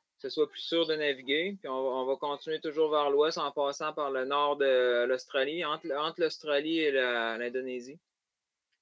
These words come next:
Puis aller dans l'océan Indien. Puis, euh, de-, descendre jusqu'au sud de, de l'Afrique. Passer par le sud de l'Afrique. Donc,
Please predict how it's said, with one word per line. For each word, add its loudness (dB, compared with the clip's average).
Puis -2
aller 2
dans -10
l'océan -4
Indien. -4
Puis, -6
euh, -2
de-, 2
descendre 0
jusqu'au -6
sud -4
de, 0
de 0
l'Afrique. 0
Passer -4
par 0
le 2
sud -6
de -20
l'Afrique. -6
Donc, -20